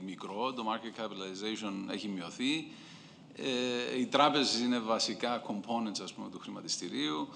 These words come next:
ε, ε, και αυτή τη στιγμή ξαναζωντανεύουν,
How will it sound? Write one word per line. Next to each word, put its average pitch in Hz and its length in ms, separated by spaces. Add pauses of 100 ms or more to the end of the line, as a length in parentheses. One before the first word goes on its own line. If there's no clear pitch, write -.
(540)
ε, 170 100 (800)
ε, 139 40
και 127 140
αυτή 175 200
τη 156 60
στιγμή 151 440
ξαναζωντανεύουν, 147 1000